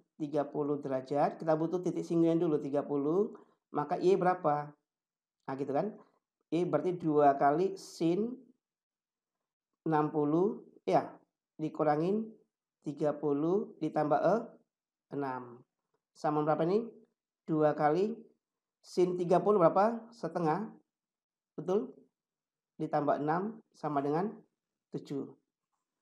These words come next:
Maka ketemulah titik singgungnya adalah tiga puluh derajat, koma,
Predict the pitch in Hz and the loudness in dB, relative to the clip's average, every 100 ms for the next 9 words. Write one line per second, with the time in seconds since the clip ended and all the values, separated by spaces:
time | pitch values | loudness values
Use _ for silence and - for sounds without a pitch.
0 | _ _ 151 185 170 165 190 196 170 165 | _ _ -6 -2 0 0 0 0 -2 -2
1 | 160 151 147 170 151 143 165 220 - _ | 0 2 2 0 0 4 2 0 -12 _
2 | _ _ _ _ _ _ - 156 160 151 | _ _ _ _ _ _ -6 -6 2 2
3 | 147 151 156 151 151 151 139 135 147 147 | 2 0 -2 0 -2 0 -2 -2 0 0
4 | - - _ _ 139 143 160 220 | 0 -10 _ _ -4 0 -2 -2